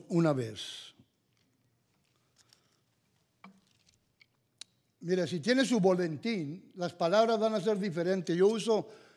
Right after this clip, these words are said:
la versión sesenta. Yo creo que el hermano Tony usa otra versión. Pero I'm reading out of my version, Psalms ninety-eight,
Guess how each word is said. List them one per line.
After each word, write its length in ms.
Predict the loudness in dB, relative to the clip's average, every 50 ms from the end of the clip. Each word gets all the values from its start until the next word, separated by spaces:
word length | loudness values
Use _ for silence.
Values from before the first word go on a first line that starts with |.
| _ _ 0
la 140 | 2 2
versión 500 | 2 2 0 -2 -4 0 2 2 2 4
sesenta. 1040 | 2 2 2 2 2 2 0 2 2 2 2 2 2 -2 -4 -6 -8 -10 -10 -10 -14 _ _ _ _ _ _ _ _ _ _ _
Yo 140 | -4 -2 2
creo 180 | 4 4 4 6
que 100 | 4 4
el 60 | 4
hermano 420 | 4 2 2 2 4 4 4 2 4
Tony 400 | 4 4 4 6 4 4 4 2
usa 480 | 2 2 2 4 4 4 4 2 0 0
otra 320 | 0 0 0 2 -2 -2
versión. 680 | -2 -4 -6 -6 -8 -8 -6 -6 -4 -4 -4 -6 -8 -12 -16 -20 _ _ _ _ _ _ _ _ _ _ _ _ -20 -20 -20 _ _ _ -20 -20 -20 _ _ _ _ _ _ _ _ _ _ _ _ _ _ _ _ -12 _
Pero 260 | -4 -2 -2 0 0
I'm 160 | 0 2 2
reading 300 | 2 0 0 0 0 2
out 140 | 2 2 2
of 200 | 2 0 -2 -6 -12 -20 -20 _ _ _ _ _ _ _ _ -6
my 280 | 0 4 6 8 8
version, 560 | 8 6 6 4 4 2 0 -2 -2 -2 -4 -6 -12 _ _ _
Psalms 600 | -12 -8 0 4 6 8 8 6 6 4 0 -2
ninety-eight, 680 | -2 0 0 0 2 2 4 4 2 2 -2 -8 -16 -20